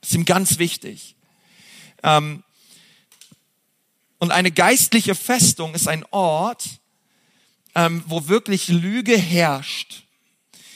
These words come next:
Und wenn wir seine Lügen, die Lügen des Feindes, unseres geistlichen Feindes lang genug glauben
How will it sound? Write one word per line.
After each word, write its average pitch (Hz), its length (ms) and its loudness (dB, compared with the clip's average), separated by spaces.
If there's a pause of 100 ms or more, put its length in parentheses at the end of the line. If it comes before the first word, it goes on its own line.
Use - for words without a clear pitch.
(180)
Und 175 240 -4
wenn 185 220 0
wir 220 180 2
seine 202 440 2
Lügen, 226 380 0
die 175 100 -2
Lügen 226 400 -4
des 208 160 0
Feindes, 208 540 0
unseres 175 280 -8
geistlichen 196 560 0
Feindes 190 440 -2
lang 190 220 2
genug 196 220 -4
glauben 156 720 0